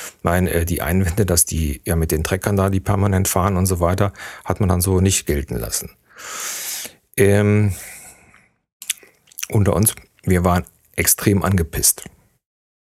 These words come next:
Ja, weil wenn man so mal im Urlaub so ein paar Gammeltage machen will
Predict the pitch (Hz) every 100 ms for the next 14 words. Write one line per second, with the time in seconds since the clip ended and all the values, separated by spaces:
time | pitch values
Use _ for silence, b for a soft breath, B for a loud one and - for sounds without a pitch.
0 | _ 85 95 98 - 90 85 85 - 90
1 | 90 92 98 101 101 98 - _ _ _
2 | 98 92 90 92 90 - - _ - 95
3 | 85 95 101 - 92 82 85 120 107 101
4 | 101 95 101 113 95 104